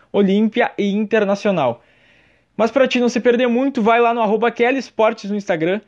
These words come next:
que tem um guia prático lá com duas artes que mostra os confrontos dos brasileiros toda semana e também dia, horário, bem certinho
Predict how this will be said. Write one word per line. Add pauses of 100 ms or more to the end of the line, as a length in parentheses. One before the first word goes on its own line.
(240)
que
tem (460)
um
guia
prático
lá
com
duas
artes (160)
que
mostra (200)
os
confrontos
dos
brasileiros
toda
semana (560)
e
também
dia, (160)
horário,
bem
certinho